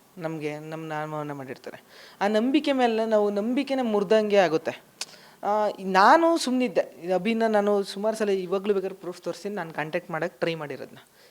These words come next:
ಇದು ಹೇಳಕ್ ಮುಂಚೆ, ಇದನ್ನ ಬಹಿರಂಗ ಪಡ್ಸೋಕ್ ಮುಂಚೆ ಕಾಂಟ್ಯಾಕ್ಟ್ ಮಾಡಕ್ಕೆ ಟ್ರೈ ಮಾಡಿದ್ದೀನಿ ಅಭಿನ. ಆ,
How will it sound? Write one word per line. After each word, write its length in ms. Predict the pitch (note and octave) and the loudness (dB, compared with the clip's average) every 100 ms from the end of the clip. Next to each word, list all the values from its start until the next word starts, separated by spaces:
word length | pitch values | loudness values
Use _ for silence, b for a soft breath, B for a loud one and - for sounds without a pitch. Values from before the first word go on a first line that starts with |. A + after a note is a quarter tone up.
| b | b
ಇದು 140 | E3 | -4
ಹೇಳಕ್ 360 | E3+ C#4 D#4 G3+ | 2 4 4 2
ಮುಂಚೆ, 420 | F#3+ G3 A#3+ C#4+ - | -6 -4 -6 -6 -10
ಇದನ್ನ 320 | D#3+ E3 E3 D#3 D3+ | -10 -10 -10 -10 -4
ಬಹಿರಂಗ 360 | E3 G#3 G#3 | 0 0 -2
ಪಡ್ಸೋಕ್ 400 | G3 F3+ - - | -8 -8 -8 -10
ಮುಂಚೆ 200 | E3 E3+ | -10 -6
ಕಾಂಟ್ಯಾಕ್ಟ್ 420 | B3 F3+ G3 G3+ | -2 -2 -2 -4
ಮಾಡಕ್ಕೆ 420 | F3+ F3 F3+ G3+ B3+ | -4 -6 -6 -6 -6
ಟ್ರೈ 240 | - G3 | 2 2
ಮಾಡಿದ್ದೀನಿ 360 | G#3+ F3+ E3 D3+ | 2 -4 -6 -10
ಅಭಿನ. 240 | D3 D3 - b b b b | -10 -10 -12 b b b b
ಆ, 40 | b | b